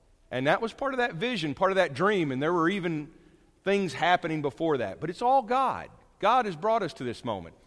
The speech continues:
So if you just wanna come and see what it's all about, I want you there. Um, if you're thinking, "Well, wait,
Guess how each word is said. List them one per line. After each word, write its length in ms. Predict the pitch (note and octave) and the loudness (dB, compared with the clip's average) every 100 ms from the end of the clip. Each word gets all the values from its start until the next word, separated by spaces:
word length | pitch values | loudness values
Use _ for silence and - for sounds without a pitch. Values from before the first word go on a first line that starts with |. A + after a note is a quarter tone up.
| _ _ _ | _ _ _
So 380 | - G3+ G3 G3 G3 | 2 6 6 2 -6
if 120 | F3+ | -2
you 140 | C#4 | -2
just 160 | E4+ D4+ | 0 0
wanna 220 | D#4 C#4+ | 0 0
come 260 | - B3+ A#3 | 2 2 2
and 140 | F#3+ | -2
see 240 | - A#3+ | -2 -2
what 160 | A#3+ A3 | 2 2
it's 120 | G3+ | 2
all 180 | G#3 G3+ | 4 4
about, 500 | E3+ F3 D3 F#2 - - - _ _ _ _ _ _ _ _ _ _ _ _ _ _ | 6 6 6 2 -10 -20 -20 _ _ _ _ _ _ _ _ _ _ _ _ _ _
I 140 | - C3+ | -4 0
want 280 | E3 D#3+ E3 | 0 -2 -4
you 100 | D3 | 0
there. 340 | D3+ B2 D#2 - - - _ _ _ | 2 2 -2 -14 -20 -20 _ _ _
Um, 600 | C3+ C#3 C3+ B2+ B2 A#2+ - | 4 6 6 4 0 -6 0
if 180 | F#3+ G3+ | 0 2
you're 140 | B3+ | 0
thinking, 440 | C4 B3+ A3 G#3 F3 - - - | 0 0 2 0 -2 -6 -20 -2
"Well, 180 | E3+ F3 | 0 4
wait, 300 | B3 C#4+ | 4 4